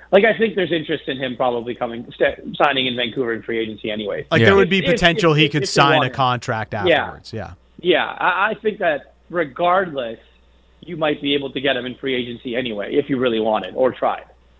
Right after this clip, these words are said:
Speaker 1: I think that that's one of the things. Two, you are looking to improve your defense. There's no secret about that. Patrick Allvin
Speaker 3: Mm-hmm.
Speaker 1: said it. You know, they are looking to improve their defense, right? But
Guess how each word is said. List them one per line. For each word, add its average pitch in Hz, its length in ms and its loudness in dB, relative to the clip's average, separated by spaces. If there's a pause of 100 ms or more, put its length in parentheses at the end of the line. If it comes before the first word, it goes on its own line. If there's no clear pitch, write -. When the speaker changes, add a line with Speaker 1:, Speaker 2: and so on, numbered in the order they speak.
(220)
Speaker 1:
I 160 80 6
think 170 140 -2
that 147 80 0
that's 143 200 2
one 135 180 -6
of 127 80 -6
the 113 100 -10
things. 107 260 -12 (540)
Two, 208 500 4
you 185 300 -8
are 190 280 2
looking 170 340 -6
to 151 160 -10
improve 139 340 -8
your 123 100 -6
defense. 104 460 -10
There's 127 200 -2
no 170 200 4
secret 151 240 0
about 110 240 0
that. - 140 -6
Patrick 127 280 0
Allvin 127 280 0
Speaker 3:
Mm-hmm. 95 80 -6
Speaker 1:
said 107 160 -2
it. - 100 -16 (480)
You - 60 -14
know, 143 60 -6
they 147 100 6
are 151 200 6
looking 156 220 -2
to 143 40 -6
improve 131 200 -6
their 123 100 -4
defense, 107 460 -8
right? 127 360 2
But 139 280 4